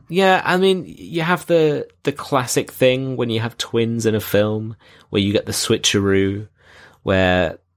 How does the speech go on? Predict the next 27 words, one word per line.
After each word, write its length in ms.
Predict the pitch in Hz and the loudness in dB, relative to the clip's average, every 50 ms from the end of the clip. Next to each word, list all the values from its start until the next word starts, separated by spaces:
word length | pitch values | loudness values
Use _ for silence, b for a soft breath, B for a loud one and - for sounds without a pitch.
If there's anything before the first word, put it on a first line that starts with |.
| _ _ _ _ | _ _ _ _
one 160 | - 110 113 | 0 2 2
of 120 | 113 101 - | 2 0 2
the 160 | 113 110 98 | 0 0 0
kids 400 | - - - 104 95 90 - - | 0 0 0 0 0 0 0 0
is, 420 | 92 92 87 - - - - - - _ _ _ _ _ - | 0 0 0 -2 -2 -4 -4 -8 -12 _ _ _ _ _ -4
as 140 | 98 - - | -4 -2 0
we 100 | 95 92 | 0 2
know, 360 | 90 90 90 90 90 87 87 78 | 2 2 2 2 2 0 -2 -4
uh, 280 | - 85 87 87 90 | -4 -4 -4 -4 -2
Sylvester 600 | 87 - - 90 95 92 87 - - 95 87 87 | -2 -2 -2 0 0 0 0 0 0 2 2 2
is 380 | 85 - - 87 85 90 - - - | 2 0 0 -2 -2 -2 -4 -6 -4
escaped 480 | 92 - - - 95 90 - - - - | -6 -4 -2 -2 -2 -2 -4 -6 -6 -6
into 200 | 87 90 - 92 | -6 -4 -4 -4
the 100 | 90 87 | -4 -2
mall, 480 | 87 90 90 90 87 87 85 92 101 B B B B B B B B _ - | -2 -2 -2 0 0 -2 -2 -4 -6 B B B B B B B B _ -4
um, 580 | 87 87 82 80 82 82 80 82 85 90 98 - _ _ _ _ _ _ _ _ _ _ _ _ _ _ _ _ _ | 0 2 2 2 2 2 0 -4 -6 -8 -10 -12 _ _ _ _ _ _ _ _ _ _ _ _ _ _ _ _ _
and 120 | - 92 90 | -2 0 0
he's 100 | 90 87 | 0 0
sort 160 | - 87 - | 0 -2 -4
of 80 | - 95 | -4 -2
there 240 | - 92 90 87 82 | -2 0 0 2 0
until 240 | 85 82 - 87 82 | -2 -2 -2 -2 0
it 80 | 65 | 0
opens 280 | 87 87 - 87 85 - | 0 -2 -2 -6 -4 -2
the 60 | 87 | -2
next 220 | 85 78 - - - | -4 -4 -4 -4 -2
day. 440 | - 85 80 78 80 80 80 95 | 0 0 2 2 0 0 -2 -6